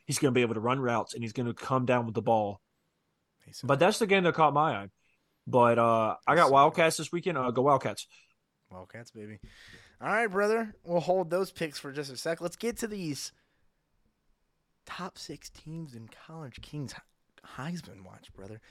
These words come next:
Speaker 2: Got a lot to talk
Speaker 1: Not a
Speaker 2: about
Speaker 1: lot
Speaker 2: here,
Speaker 1: to move
Speaker 2: man.
Speaker 1: around.
Speaker 2: Not a lot of movement, so we're probably gonna get through this kinda quick. Uh, let's just start with our top six teams. Man, you wanna start us off here?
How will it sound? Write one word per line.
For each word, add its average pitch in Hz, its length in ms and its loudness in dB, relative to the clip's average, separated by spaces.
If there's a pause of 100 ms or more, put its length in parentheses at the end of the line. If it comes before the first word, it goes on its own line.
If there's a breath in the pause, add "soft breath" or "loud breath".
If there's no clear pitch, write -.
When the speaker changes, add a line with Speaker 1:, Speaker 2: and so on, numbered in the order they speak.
(320 soft breath)
Speaker 2:
Got 175 120 -8
a - 20 -6
lot 170 120 0
to 165 120 -2
talk 156 120 -2
Speaker 1:
Not 156 60 -4
a 208 40 2
Speaker 2:
about - 60 2
Speaker 1:
lot 160 100 -2
Speaker 2:
here, 139 120 -8
Speaker 1:
to 139 40 -4
move 151 160 -4
Speaker 2:
man. 120 80 -4
Speaker 1:
around. 123 300 -6
Speaker 2:
Not 220 180 0
a - 20 4
lot 277 140 4
of 269 80 6
movement, 226 340 2
so 196 120 -2
we're 180 80 -4
probably 208 220 -2
gonna 202 120 -4
get 185 160 -4
through 202 120 0
this 185 140 -6
kinda 185 260 -10
quick. 170 440 -6 (480 soft breath)
Uh, 135 360 -6
let's 156 220 -10
just 226 120 -8
start 226 240 -2
with 226 120 0
our 220 100 -2
top 214 260 -6
six - 260 -14
teams. 220 360 -8
Man, 190 220 -2
you 190 80 -4
wanna 185 200 -6
start 180 220 -6
us 175 120 -10
off 185 160 -8
here? 233 220 -10